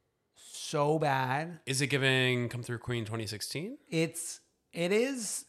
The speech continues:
Speaker 1: pr-, i-, akin to it. But, like,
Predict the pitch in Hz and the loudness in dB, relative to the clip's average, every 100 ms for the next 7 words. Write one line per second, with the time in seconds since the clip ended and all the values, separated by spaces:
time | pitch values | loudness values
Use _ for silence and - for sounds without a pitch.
0 | _ - - - 220 _ _ _ _ _ | _ -16 -16 -16 -20 _ _ _ _ _
1 | _ _ _ _ - 233 - 185 - 247 | _ _ _ _ -14 -14 -4 -2 2 4
2 | 254 - 135 117 - - _ _ _ _ | 4 2 -2 -4 -8 -18 _ _ _ _
3 | 165 175 165 156 | -2 2 2 0